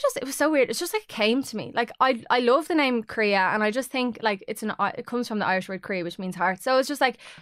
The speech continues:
to me, it just, you know, when you just have a fit, I was like, "This is the name of my brand." I could vision it, and I was like, "It's so me." And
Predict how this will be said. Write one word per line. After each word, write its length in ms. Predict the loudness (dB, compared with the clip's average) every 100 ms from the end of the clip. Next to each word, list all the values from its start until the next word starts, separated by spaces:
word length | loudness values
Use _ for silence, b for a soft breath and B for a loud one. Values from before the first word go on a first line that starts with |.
| -2
to 140 | 2
me, 240 | 4 4
it 80 | 2
just, 160 | 0 0
you 100 | 2
know, 60 | 2
when 80 |
you 80 | 2
just 140 | -2 -2
have 160 | -2
a 60 | 0
fit, 180 | 2 2
I 80 |
was 100 | 2
like, 160 | 0 2
"This 220 | 0 0
is 80 | -4
the 80 | -2
name 220 | 0 0
of 40 |
my 140 | 0 0
brand." 260 | 0 0
I 60 | -4
could 140 | -4
vision 320 | 2 2 4 0
it, 120 | 0
and 80 | 0
I 60 |
was 100 | 0
like, 140 | -2 -4
"It's 160 | -10
so 300 | 0 2 2
me." 400 | 2 0 0 -2 b b b b _ 2
And 520 | 4 4 2 0 -4